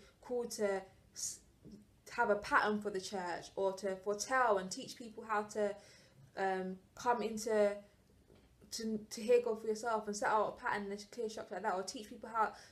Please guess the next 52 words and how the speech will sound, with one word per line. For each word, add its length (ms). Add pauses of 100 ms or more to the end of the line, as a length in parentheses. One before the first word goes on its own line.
(100)
set 200
up 140
a 80
training 360
school, 280
how 140
to 140
ev-, 180 (320)
do 120
evangelism, 720
et 80
cetera. 420
So 100
you're 380
not 80
necessarily 320
called 300
to 60
that 220
kind 220
of 80
thing, 260
but 200 (200)
you 200
are 280 (260)
able 340
to 140
pass 440
on 160
what 140
you 140
know 300
so 100
that 140 (220)
the 140
other 160
person 360
can 140 (100)
understand. 680 (340)
So 200
y-, 280
you're 200
able 240
to 120
simplify 640
things 240
so 60
that 220
other 180
people 280
can 100
understand, 360